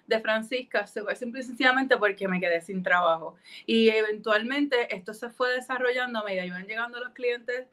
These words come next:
a, a la boutique, esto se fue desarrollando en un proyecto en el cual estábamos dándole, eh, motivación, empoderamiento,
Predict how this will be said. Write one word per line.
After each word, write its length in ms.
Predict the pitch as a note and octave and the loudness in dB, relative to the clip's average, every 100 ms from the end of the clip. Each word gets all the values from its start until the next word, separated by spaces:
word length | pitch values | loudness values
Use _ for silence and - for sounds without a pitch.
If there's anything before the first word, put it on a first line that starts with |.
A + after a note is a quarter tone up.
| _ _ _ - | _ _ _ 2
a, 360 | A#3 A3 A3 | 4 4 0
a 220 | - A#3+ | -2 -4
la 100 | A#3+ | -4
boutique, 400 | A#3+ B3 B3+ A#3 - | -8 -10 -12 -12 -14
esto 240 | A3 A3+ | -14 -14
se 140 | A#3+ | -14
fue 180 | A#3 B3 | -4 -2
desarrollando 600 | B3 A#3+ A#3+ A#3+ A#3+ A#3+ | -2 -2 0 0 0 -6
en 60 | A#3+ | -12
un 100 | A#3 | -4
proyecto 580 | B3 B3+ B3+ - A3 - | -2 0 -2 -4 -6 -6
en 120 | G3 | -8
el 140 | F#3+ | -6
cual 180 | F#3+ F#3+ | -6 -6
estábamos 540 | F#3+ G3 F#3 G3+ A3+ | -6 -6 -6 -8 -8
dándole, 600 | B3 C4+ A#3+ G#3+ G3 G3+ _ _ _ _ - _ | 0 0 0 -2 -2 -4 _ _ _ _ -20 _
eh, 500 | - G3+ G3 F#3+ F#3+ | 0 0 -2 -4 -6
motivación, 960 | G#3+ A3 A3 G3 F3+ - A3 G#3+ G#3+ A3 | -2 -4 -2 -2 -4 -6 -2 -2 -2 -6
empoderamiento, 1400 | G#3 G3+ F#3+ F#3+ F#3 F#3+ G#3 G#3+ G#3+ A3 G#3+ G#3+ G#3 | -6 -2 0 0 -4 -6 -6 -6 -8 -8 -2 0 0